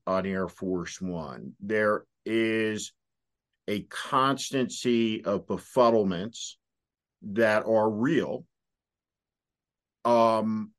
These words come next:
and then, apart from it, and, and no doubt unfair, but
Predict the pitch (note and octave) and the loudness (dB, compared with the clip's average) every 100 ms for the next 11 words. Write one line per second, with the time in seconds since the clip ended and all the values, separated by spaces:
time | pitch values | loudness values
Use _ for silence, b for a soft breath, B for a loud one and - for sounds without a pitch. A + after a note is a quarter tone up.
0 | _ _ _ _ A#2 A#2 D#3+ G3+ A2 F#2 | _ _ _ _ -2 2 2 2 0 -4
1 | G#2 _ _ _ _ _ G#2+ - - E3 | -10 _ _ _ _ _ -8 -8 -4 2
2 | D3+ - E2+ B1+ G1+ - _ _ _ _ | 2 0 -8 -10 -14 -20 _ _ _ _
3 | _ _ _ _ G#2+ A2+ A2 - A#2+ B2 | _ _ _ _ -2 0 0 -2 2 6
4 | C#3+ C3+ - A#2 G#2+ G#2 F#2+ E2+ - E2+ | 8 8 8 4 4 2 -2 -4 -4 -6
5 | G1+ - _ _ _ _ _ _ _ _ | -6 -14 _ _ _ _ _ _ _ _
6 | - A2 | 2 2